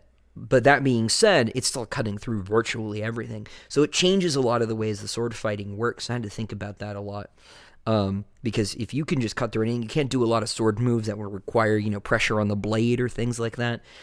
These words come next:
Because as soon as that blade detects pressure, it, uh, the high matter will turn into a sharp edge, right? So it'll cut in any direction it wants, right? You can do a lot of weird moves with that too that you can't do with normal swords, right? And it takes virtually no force to use, so it changes the way people fight.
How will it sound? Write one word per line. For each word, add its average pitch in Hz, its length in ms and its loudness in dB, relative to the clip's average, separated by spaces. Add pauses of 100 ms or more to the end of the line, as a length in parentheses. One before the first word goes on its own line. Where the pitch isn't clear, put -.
(100)
Because 120 160 0
as 117 100 0
soon 220 220 4
as 180 120 8
that 131 160 8
blade 117 260 6
detects 101 300 -4
pressure, 113 440 0
it, 113 160 -6 (320)
uh, 104 280 0
the 110 160 -6
high 123 200 2
matter 113 280 2
will 104 320 -6
turn 127 240 2
into 110 260 -4
a 95 40 -8
sharp - 380 -2
edge, - 380 -10
right? 110 200 -6 (200)
So 185 140 4
it'll 175 100 8
cut - 300 2
in 123 40 2
any 117 160 2
direction 101 460 -2
it 104 140 -10
wants, 113 420 -6
right? 107 220 -8
You 110 80 -4
can 110 80 -2
do 123 100 -4
a - 20 0
lot 120 140 6
of 101 80 4
weird 113 240 6
moves 113 240 4
with 104 80 -4
that 113 180 0
too 120 140 -2
that 110 100 0
you 107 80 -10
can't 117 220 -2
do 113 80 -6
with 104 100 -6
normal 104 260 -2
swords, 98 500 -6
right? 101 220 -6 (400)
And 123 100 0
it 117 80 -4
takes 110 180 2
virtually 117 460 4
no 98 120 -2
force 170 360 2
to - 120 -8
use, 98 220 -6
so 107 140 -6
it - 80 -12
changes 117 680 -2 (300)
the 120 80 -8
way 104 100 -2
people 107 240 -8
fight. 107 300 -4